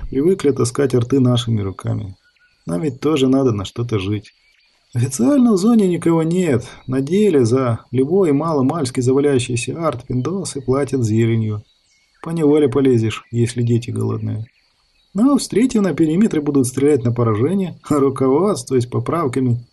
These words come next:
к Женевской конвенции». «Ладно, постараемся не шуметь. За зоной есть патрули?» «Ты что, не был в Украине?» удивился сталкер. «Хотя,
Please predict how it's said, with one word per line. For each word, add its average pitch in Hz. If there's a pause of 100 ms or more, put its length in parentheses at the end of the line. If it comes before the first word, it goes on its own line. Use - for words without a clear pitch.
(100)
к 113
Женевской 127
конвенции». 110 (460)
«Ладно, 123
постараемся 127
не 139
шуметь. 127 (480)
За 135
зоной 139
есть 190
патрули?» 120 (560)
«Ты 139
что, 135 (100)
не 156
был 160
в 160
Украине?» 175 (320)
удивился 131
сталкер. 120 (180)
«Хотя, 208